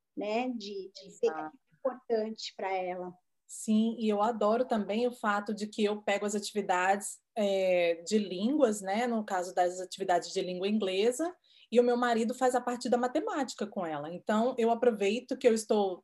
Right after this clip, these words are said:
Speaker 2: trabalhando com a, com a linguagem e faço eu falando com ela em português o tempo todo, porque daí eu aproveito aquilo ali pra, um, como um momento a mais pra nós conversarmos em português.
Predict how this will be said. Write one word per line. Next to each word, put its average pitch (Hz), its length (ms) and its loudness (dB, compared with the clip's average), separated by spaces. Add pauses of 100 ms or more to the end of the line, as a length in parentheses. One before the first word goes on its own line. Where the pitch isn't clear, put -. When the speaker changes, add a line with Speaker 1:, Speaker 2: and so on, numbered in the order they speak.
Speaker 2:
trabalhando 190 540 2
com 185 160 -4
a, 175 260 0
com - 120 -2
a 170 60 4
linguagem 170 1040 0 (440)
e 262 340 2
faço 277 340 0 (140)
eu 294 220 8
falando 349 400 2
com - 80 0
ela 320 120 2
em 311 80 0
português 302 440 0
o - 40 -18
tempo 294 280 -2
todo, 233 360 2
porque 220 160 -2
daí 208 160 0
eu 208 80 2
aproveito 226 640 0
aquilo 247 220 4
ali 208 360 0
pra, 285 280 2 (640)
um, 247 220 -2
como 254 240 6
um 262 120 4
momento 311 520 2
a 381 120 0
mais 294 320 0
pra 294 160 -2
nós 269 200 2
conversarmos 285 680 0
em 240 80 -6
português. 202 680 -6